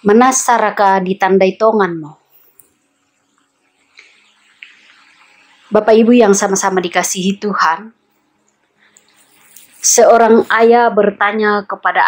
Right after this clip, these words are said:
anaknya, "Nak, apakah kamu mengenal tetangga sebelah rumah kita?"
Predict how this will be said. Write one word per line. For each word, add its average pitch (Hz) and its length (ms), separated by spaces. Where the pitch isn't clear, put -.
anaknya, 202 640
"Nak, 240 400
apakah 196 400
kamu 185 320
mengenal 196 480
tetangga 180 560
sebelah 175 480
rumah 170 240
kita?" 196 480